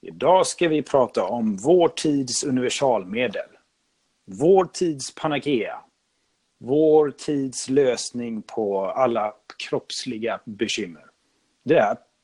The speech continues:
protein. Jag tänkte berätta lite om, ehm, hur jag blev intresserad av hälsa och träning. Jo, jag började med styrketräning för att bygga en schysst kropp.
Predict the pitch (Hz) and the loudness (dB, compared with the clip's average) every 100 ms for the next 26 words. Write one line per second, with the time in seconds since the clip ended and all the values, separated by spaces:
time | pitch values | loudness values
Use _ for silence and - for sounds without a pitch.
0 | - 175 170 143 117 - - _ _ _ | 0 0 2 0 -2 -6 -20 _ _ _
1 | _ _ _ _ - 101 131 160 160 139 | _ _ _ _ -12 -4 2 4 2 0
2 | 170 147 147 131 135 - 123 131 - 123 | -6 -4 -2 2 2 2 0 0 -2 -6
3 | 120 113 113 107 104 104 107 - _ _ | -2 -2 -2 -2 -2 -4 -8 -12 _ _
4 | 151 143 151 170 151 127 117 120 - 98 | 2 6 6 4 2 2 0 -6 -6 -4
5 | 98 98 87 85 90 - 113 87 - - | -4 -6 -8 -10 -8 0 0 0 -4 -2
6 | 104 101 - 120 123 95 85 123 107 _ | -4 -6 -8 0 0 -2 -10 -14 -14 _
7 | - _ _ _ _ _ - 165 160 160 | -20 _ _ _ _ _ 0 4 4 4
8 | 165 170 151 151 151 143 151 123 120 - | 4 2 2 0 -2 2 0 0 -2 0
9 | 131 127 127 135 123 127 120 113 104 120 | 2 2 0 0 2 2 2 -2 -2 -4
10 | 95 - - - _ | -4 -8 -12 -12 _